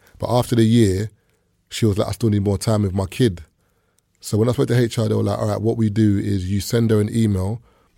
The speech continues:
requesting when she will be back." She has f-, she has a free option. I mean, she has free, um, what's it called again?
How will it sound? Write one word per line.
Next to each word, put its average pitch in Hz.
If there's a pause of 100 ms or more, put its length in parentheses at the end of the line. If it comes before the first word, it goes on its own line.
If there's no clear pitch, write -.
(120)
requesting 107
when 107
she -
will 101
be 98
back." - (1200)
She -
has 110
f-, -
she -
has 113
a -
free 135
option. 104
I -
mean, 113 (260)
she -
has 123
free, 139
um, 113
what's 127
it 127
called 131
again? 135